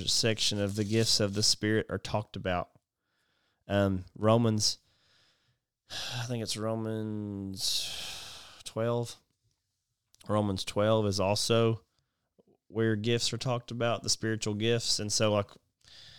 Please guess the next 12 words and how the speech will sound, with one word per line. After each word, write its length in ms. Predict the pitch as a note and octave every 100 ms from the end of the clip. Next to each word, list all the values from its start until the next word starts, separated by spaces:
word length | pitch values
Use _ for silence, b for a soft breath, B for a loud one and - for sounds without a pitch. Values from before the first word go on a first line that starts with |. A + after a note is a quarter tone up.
| B B B _ - - -
I'm 140 | B2
not 160 | D#3 C3+
gonna 140 | C3
get 180 | A#2 A#2+
off 240 | A#2 A#2 A#2
on 80 |
a 60 | A2
huge 680 | G#2 A#2+ B2+ C3 C3 B2+ - _ _ _ -
thing 360 | C#3+ D3 D3+ D3+
about 280 | D#3 D3 -
spiritual 460 | - C#3+ C#3 C3+
gifts, 560 | B2+ C#3 C3+ - -